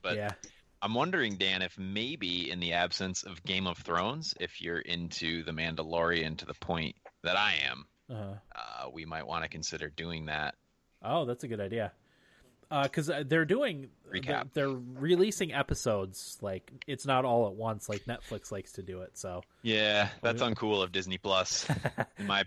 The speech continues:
Speaker 1: in my opinion.
Speaker 2: Yeah, I prefer, I prefer to have it all at once, but I
Speaker 1: Same.
Speaker 2: might be, I, we might be able to catch, catch it while we're on vacation,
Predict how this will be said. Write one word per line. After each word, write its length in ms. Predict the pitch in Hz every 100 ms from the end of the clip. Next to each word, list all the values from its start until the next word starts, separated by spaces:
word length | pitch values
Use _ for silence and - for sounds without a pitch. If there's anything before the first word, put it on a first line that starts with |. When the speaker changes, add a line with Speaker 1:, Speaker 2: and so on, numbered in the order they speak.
| -
Speaker 1:
in 100 | 123
my 140 | 101
opinion. 340 | 90 92 92 127
Speaker 2:
Yeah, 240 | 156 143
I 120 | 147
prefer, 320 | 165 202 - -
I 100 | 147
prefer 380 | 151 - 135
to 100 | 123
have 220 | 117 123 113
it 60 |
all 180 | 110 104
at 60 | 95
once, 340 | 101 95 -
but 240 | - 92 - - - -
I 80 | 139
Speaker 1:
Same. 80 | 165
Speaker 2:
might 140 | 233
be, 80 | 240
I, 180 | 226 175
we 180 | 156 151
might 200 | 175 208
be 60 |
able 120 | 202 135
to 80 |
catch, 340 | 135 113 - - _
catch 260 | - 123 -
it 160 | 107 - _
while 240 | 104 104
we're 100 | 101
on 80 | 101
vacation, 540 | 92 - 95 - 92